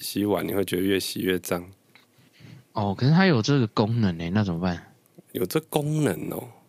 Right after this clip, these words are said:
Speaker 2: 啊，
Speaker 1: 我不知道欸。
Speaker 2: 它有这个可以洗干净的功能，它的
Speaker 1: 很干净吗？
Speaker 2: 对。
Speaker 1: 我个人觉得还好欸。
Speaker 2: 好吧，没关系啊，大家玩玩看，反正凤梨很多啊。
Speaker 1: 对啊。
Speaker 2: <laughs> 啊，如果不，你觉得不好就不要用啊。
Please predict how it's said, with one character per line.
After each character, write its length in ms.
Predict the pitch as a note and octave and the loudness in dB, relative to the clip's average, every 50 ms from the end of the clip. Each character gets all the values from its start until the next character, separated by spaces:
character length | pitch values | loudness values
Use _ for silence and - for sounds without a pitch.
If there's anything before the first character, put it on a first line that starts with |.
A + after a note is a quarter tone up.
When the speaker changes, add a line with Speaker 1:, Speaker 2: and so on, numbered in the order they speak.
| _ _ _ _ _ _ _ _ | _ _ _ _ _ _ _ _
Speaker 2:
啊， 460 | - A2 G#2+ G#2 G#2 G#2 G2+ G2 F#2+ | 0 2 4 4 4 4 4 4 4
Speaker 1:
我 60 | - - | 4 4
不 80 | D3 | 4
知 80 | D#3 C#3+ | 4 4
道 80 | C#3+ | 4
欸。 40 | C#3 | 4
Speaker 2:
它 60 | B2+ | 4
有 0 | |
这 100 | G2 - | 4 4
个 400 | - B2+ A#2 A2+ A2 G#2+ G#2 G2 - - _ - | 4 4 4 4 4 2 2 0 -2 -6 _ 0
可 120 | - A#2+ | 2 2
以 40 | B2+ | 2
洗 200 | C3 - - G2 | 2 2 0 2
干 240 | - - A2 A#2+ A2+ | 2 2 2 2 0
净 180 | - A#2+ G#2 | 0 0 0
的 100 | G2+ G2 - | 0 -2 -2
功 260 | - G2 G2 G#2 G2+ | -2 -2 -2 -2 -2
能， 160 | G2 D#2+ - | -4 -4 -6
它 200 | - - E3 E3+ | -2 0 2 2
的 220 | F3 F3+ D#3 C#3+ - - - - - _ _ _ - - - - - - - - - - - - - | 4 2 2 0 -2 -8 -20 -20 -20 _ _ _ -20 -20 -20 -20 -20 -20 -20 -18 -14 -12 -12 -10 -6
Speaker 1:
很 180 | - G#2+ G2 G2 | -2 -2 0 2
干 280 | A#2+ B2 A2+ A2 G#2 | 2 2 2 4 2
净 240 | G2 - C3 A#2 G#2+ G2+ | 2 2 2 2 2 2
吗？ 120 | G2 G2 | 2 2
Speaker 2:
对。 80 | G2+ G2 | 2 2
Speaker 1:
我 140 | F#2+ F#2+ F#2 | 2 2 0
个 180 | - - C#3+ A2+ | 0 0 0 2
人 180 | G2 E2+ F2 F#2+ | 2 0 0 0
觉 160 | - G2 F#2+ | 2 0 0
得 120 | F#2+ F#2+ F2+ | 2 0 -2
还 220 | G#2 C#3 C3+ G#2 | -2 -4 -4 -4
好 100 | G2+ G#2 - - - | -4 -4 -6 -8 -8
欸。 60 | - - - _ _ _ _ _ _ _ _ _ _ _ _ _ _ _ _ _ _ _ _ _ _ _ | -12 -16 -20 _ _ _ _ _ _ _ _ _ _ _ _ _ _ _ _ _ _ _ _ _ _ _
Speaker 2:
好 200 | - - G2 A2 | -4 -2 2 2
吧， 240 | B2+ C#3+ C#3+ - - - | 2 2 2 -2 -2 -2
没 100 | A2 A2+ | 0 2
关 160 | C3 C#3 C#3 | 4 4 4
系 40 | C#3+ | 4
啊， 140 | B2+ G#2+ | 4 2
大 100 | G2 C3 | 4 4
家 240 | C3 C3 B2+ C3 C3+ | 4 4 4 4 4
玩 200 | - A#2 A2 A2+ | 4 4 4 4
玩 160 | A2+ A#2 A#2 | 4 4 2
看， 160 | A#2 B2+ A2 G2+ | 4 2 4 4
反 80 | G#2 | 4
正 80 | A2 A#2+ | 4 4
凤 180 | - D3+ B2+ | 4 4 4
梨 100 | A2+ G#2+ | 4 4
很 140 | G2+ F#2 F2 - _ | 4 2 0 -2 _
多 280 | - A#2 G#2 G2+ G#2 G2 | 2 4 4 4 4 4
啊。 120 | F2 - - - - | 2 0 -4 -2 0
Speaker 1:
对 200 | - A2+ G#2+ G2 | 2 4 4 4
啊。 120 | F#2+ F#2 - - - - - - - G#3 - - - F3 - | 4 2 2 2 2 0 0 2 2 2 2 4 2 0 0
Speaker 2:
<laughs> 640 | _ - A3+ C#4 - - - F3 G#3+ D4+ F4+ A#3 - | _ 0 2 2 4 2 2 0 2 2 2 2 2
啊， 80 | - F3 | 4 4
如 120 | F#3 F#3 | 4 4
果 80 | F3+ D#3 | 4 2
不， 340 | D3 - E3 D#3+ E3 E3+ - - | 2 2 2 4 4 4 2 2
你 180 | D3 C#3+ C#3 | 2 2 2
觉 200 | B2 - C#3 C#3 | 4 2 4 4
得 140 | C#3 C#3+ C3+ | 4 4 2
不 180 | B2+ C#3+ C#3+ D3+ | 2 2 4 4
好 160 | C#3+ A2 G2+ | 4 4 4
就 180 | G2+ A#2 A#2+ G#2+ | 4 2 2 2
不 100 | - G#2+ | 4 4
要 160 | G#2+ A2 A2 | 4 4 4
用 260 | A2+ A2+ G#2 F#2+ F2+ | 4 2 2 0 -2
啊。 140 | F2 E2+ | -4 -6